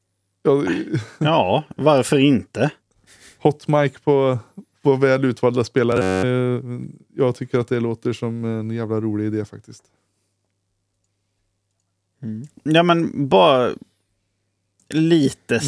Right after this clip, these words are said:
Speaker 1: Mm.
Speaker 2: spice.
Speaker 3: Men det blev ju lite spice då när de, de lyckades plocka upp, eh, vad var det, Katrina Allen och, eh, Jessica
Speaker 1: Ja,
Speaker 3: Weiss
Speaker 1: jävlar.
Speaker 3: ju.
Speaker 1: Då var det
Speaker 3: På
Speaker 1: lite
Speaker 3: en
Speaker 1: hett,
Speaker 3: mick,
Speaker 1: ja.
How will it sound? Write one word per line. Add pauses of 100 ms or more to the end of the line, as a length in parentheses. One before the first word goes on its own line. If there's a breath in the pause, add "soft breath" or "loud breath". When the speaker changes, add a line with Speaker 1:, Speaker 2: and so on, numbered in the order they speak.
Speaker 1:
Mm.
Speaker 2:
spice. (580 loud breath)
Speaker 3:
Men
det
blev
ju
lite
spice
då
när
de,
de
lyckades
plocka
upp,
eh, (300)
vad
var
det,
Katrina
Allen
och,
eh, (760)
Jessica
Speaker 1:
Ja,
Speaker 3:
Weiss
Speaker 1:
jävlar.
Speaker 3:
ju.
Speaker 1:
Då
var
det
Speaker 3:
På
Speaker 1:
lite
Speaker 3:
en
Speaker 1:
hett,
Speaker 3:
mick,
Speaker 1:
ja.